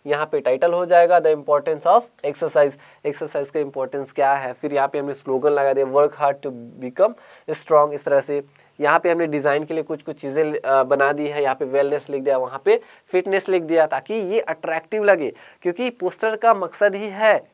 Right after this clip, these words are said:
कि वो ज़्यादा से ज़्यादा अट्रैक्टिव लगे, ज़्यादा से ज़्यादा लोगों को अट्रैक्ट करे और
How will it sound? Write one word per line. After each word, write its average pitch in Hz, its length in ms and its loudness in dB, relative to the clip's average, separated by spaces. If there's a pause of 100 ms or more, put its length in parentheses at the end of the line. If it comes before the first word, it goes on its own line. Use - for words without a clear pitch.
(140)
कि 196 120 -4
वो 185 400 0
ज़्यादा 165 360 2
से 196 80 -12
ज़्यादा 185 280 2
अट्रैक्टिव 190 480 -2
लगे, 185 200 0
ज़्यादा 165 240 2
से 175 40 -6
ज़्यादा 180 200 -2
लोगों 175 240 0
को 180 140 -8
अट्रैक्ट 185 500 2
करे 180 300 0 (420)
और 196 220 8